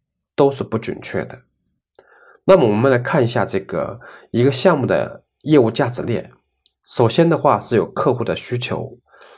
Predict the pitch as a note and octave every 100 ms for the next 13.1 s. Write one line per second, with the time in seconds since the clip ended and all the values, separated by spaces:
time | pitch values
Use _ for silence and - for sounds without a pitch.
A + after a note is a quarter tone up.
0 | _ E3 A#2+ G#2+ C3 C3+ B2 D#3 C3 G#2+
1 | - D3+ D3+ - - G2 - G2 D#2 F#2
2 | F2 A2+ - - B2+ - G#2 - - E2+
3 | - - G2+ G2+ - G#2+ A2+ A#2 - -
4 | _ - - - _ _ - A#2+ C3 F3+
5 | C3+ B2+ B2 D#3 A#2+ A2+ C3+ C3 B2+ B2
6 | G#2+ - - E3 E3 E3+ - - - -
7 | _ _ _ _ A#2 A#2 C#3+ C#3+ - E2
8 | - D#2 - G#2 F2 A2+ B2 D3+ - -
9 | _ _ _ _ _ _ - C3 C3 G2+
10 | A2+ - - - C3+ D2+ - C3 C3+ C3+
11 | G2+ - - A2 C#3+ G2+ - _ _ _
12 | _ - C#3+ G2+ - _ - A2+ C3 -
13 | G#2